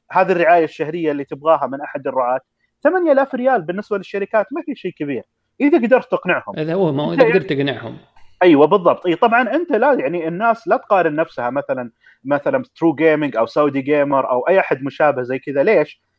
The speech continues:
Speaker 1: لأن إحنا عندنا أشياء، عندنا شغل ثاني مع الشركات، مو بس بودكاست.
Speaker 2: مم.
Speaker 1: يختلف تماما لما أنت تجي وتكون already تشتغل مع الشركات، أوكي؟ اللي مثل السي سي وموبايلي ومايكروسوفت وسوني، وتقول لهم: "والله أنتوا already تصرفون معاي في الإعلانات في الموقع،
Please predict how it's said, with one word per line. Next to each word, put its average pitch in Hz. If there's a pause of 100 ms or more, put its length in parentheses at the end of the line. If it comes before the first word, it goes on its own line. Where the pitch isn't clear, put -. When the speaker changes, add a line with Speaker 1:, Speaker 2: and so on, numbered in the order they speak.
Speaker 1:
لأن 285
إحنا 254
عندنا 226
أشياء، 208
عندنا 240
شغل 190
ثاني 190
مع 120
الشركات، 127
مو 220
بس -
بودكاست. - (220)
Speaker 2:
مم. 156
Speaker 1:
يختلف 262
تماما 190
لما 170
أنت 220
تجي 160 (280)
وتكون -
already 220
تشتغل 185
مع 160
الشركات، 151 (400)
أوكي؟ 131 (220)
اللي 359
مثل 214
السي 185
سي 196
وموبايلي 180
ومايكروسوفت 185
وسوني، 185 (220)
وتقول 208
لهم: 254 (340)
"والله 285
أنتوا 285
already 240
تصرفون 214
معاي 185
في 170
الإعلانات 165
في -
الموقع، 151